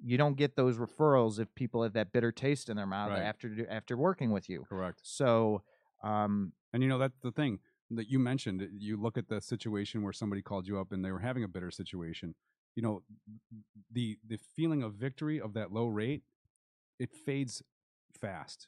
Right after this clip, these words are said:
Speaker 2: when you've had a bad experience. That bad taste in your mouth lasts a lot longer than that satisfaction you felt at getting a lower rate. It's not always about that. Sometimes, uh, that horrible experience is just not worth it.
Speaker 1: Well,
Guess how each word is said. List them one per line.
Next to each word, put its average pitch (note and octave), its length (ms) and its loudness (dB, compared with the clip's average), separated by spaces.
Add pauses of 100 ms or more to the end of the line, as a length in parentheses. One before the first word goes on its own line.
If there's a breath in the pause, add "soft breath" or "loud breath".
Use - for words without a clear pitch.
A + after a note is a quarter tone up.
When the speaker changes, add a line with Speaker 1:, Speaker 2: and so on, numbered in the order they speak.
(160)
Speaker 2:
when G2+ 140 -4
you've F#2+ 220 -6
had G2 180 -6
a F#2 60 -8
bad F2+ 440 -8 (200)
experience. E2 640 -10 (400)
That G#2+ 240 -6
bad B2+ 260 -4
taste C3+ 360 -4
in D#3+ 60 -2
your D#3 80 0
mouth D#3+ 240 0 (140)
lasts G#2+ 320 -8
a G#2 60 -10
lot F2 420 -8
longer A#2 460 0 (280)
than G#2 120 -6
that G#2 140 -8
satisfaction G#2+ 800 -6
you F2+ 100 -6
felt F2+ 320 -10
at F2+ 80 -12
getting F#2 220 -8
a E2+ 40 -8
lower F2 280 -8
rate. F#2 260 -10 (460)
It's - 140 -12
not A#2 180 -2
always A#2+ 260 0
about F#2 320 -8
that. D#2 220 -12 (400)
Sometimes, G#2 800 -6 (340)
uh, - 40 -20 (300)
that G2+ 140 12
horrible A2 480 4
experience G2 680 -2 (800)
is A#2 160 -6
just A2+ 220 -4
not A#2 220 0
worth A#2+ 260 -2
it. - 100 -12 (140)
Speaker 1:
Well, D3+ 320 2